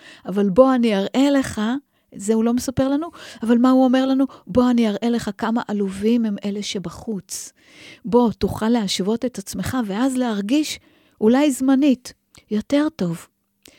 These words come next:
שווה יותר, בעל ערך. בוא, צא למסע השפיטה וההשוואה." כך מראה לנו האגו. בעוד אותו קול שפוי,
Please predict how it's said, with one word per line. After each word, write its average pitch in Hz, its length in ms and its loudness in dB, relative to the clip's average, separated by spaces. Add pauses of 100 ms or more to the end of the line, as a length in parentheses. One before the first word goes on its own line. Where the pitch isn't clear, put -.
שווה 196 380 2
יותר, 254 480 0 (680)
בעל 208 380 -2
ערך. 226 540 0 (460)
בוא, 220 220 0 (560)
צא 254 220 2
למסע 233 500 0 (300)
השפיטה 208 580 -2 (360)
וההשוואה." 185 720 -4 (1080)
כך 247 360 -4 (240)
מראה 196 320 -6
לנו 190 320 -6
האגו. 175 400 -10 (960)
בעוד 233 640 0 (300)
אותו 247 360 -2
קול 233 480 2
שפוי, 220 640 -2